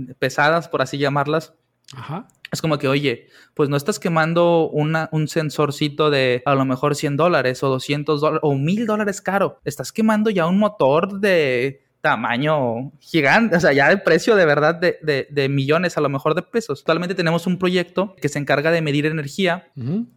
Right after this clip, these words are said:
Speaker 1: y eso lo hace a través de un transformador de corriente, de, de un T C. Y lo que hace, eh, nosotros inicialmente, hace un año y medio, a lo mejor cuando iniciamos el desarrollo del proyecto, nuestro cliente, que es, es un experto en líneas de alta tensión,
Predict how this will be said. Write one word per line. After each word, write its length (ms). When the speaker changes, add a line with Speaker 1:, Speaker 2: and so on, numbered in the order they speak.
Speaker 1:
y 120
eso 160
lo 80
hace 140
a 60
través 280
de 80
un 80
transformador 680
de 80
corriente, 540
de, 380
de 80
un 140
T 100
C. 380
Y 100
lo 160
que 100
hace, 460
eh, 300
nosotros 460
inicialmente, 920
hace 480
un 200
año 220
y 80
medio, 380
a 20
lo 80
mejor 260
cuando 200
iniciamos 440
el 120
desarrollo 480
del 140
proyecto, 640
nuestro 400
cliente, 520
que 220
es, 140
es 180
un 120
experto 760
en 300
líneas 380
de 60
alta 260
tensión, 480